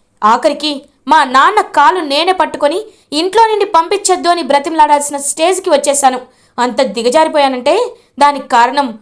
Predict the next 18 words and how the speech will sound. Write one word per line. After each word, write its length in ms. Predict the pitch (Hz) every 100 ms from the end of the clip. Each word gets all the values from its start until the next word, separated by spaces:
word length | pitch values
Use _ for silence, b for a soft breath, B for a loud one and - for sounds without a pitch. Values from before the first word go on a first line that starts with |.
| -
వాళ్ళిద్దరే. 640 | 214 233 247 226 247 240 - _ _ _ _ _ 254
కాబట్టి 600 | 285 285 285 294 233 220 b -
రెండు 260 | 226 233
రోజుల్లో 580 | 220 226 277 262 339 - b b
మా 100 | 339
అక్క 240 | 349 254 370
కొడుక్కి 600 | 370 285 285 302 285 262 _
బారసాల 500 | 208 220 262 285 262
ఉంది. 360 | 262 247 247 - _ _
ఆ 120 | 233
బారసాల 600 | 220 190 208 269 330 311
రోజే 460 | 262 240 262 247 240 B B
మా 160 | 294 311
నాన్నే 420 | 233 240 330 359
వాళ్ళని 460 | 320 285 302 269 214 B 240
మెడ 180 | 247
పట్టుకొని 420 | 349 359 349 320 269
గెంటేసేలా 600 | 226 233 320 285 277